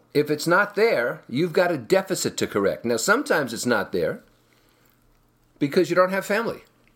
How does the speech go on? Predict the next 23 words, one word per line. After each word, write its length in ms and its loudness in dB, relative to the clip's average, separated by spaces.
They've 180 -4
passed 300 0
away, 340 0
or 60 0
you're 240 0
an 60 -2
orphan, 360 0
or 200 0
for 160 -10
some 200 -2
reason 300 -2
you're 100 -2
not 220 -2
close, 340 0
or 80 -2
geographically 800 0
they're 260 0
far, 240 4
far 260 2
distant. 380 -2
I 100 4
don't 160 -2
know. 240 -2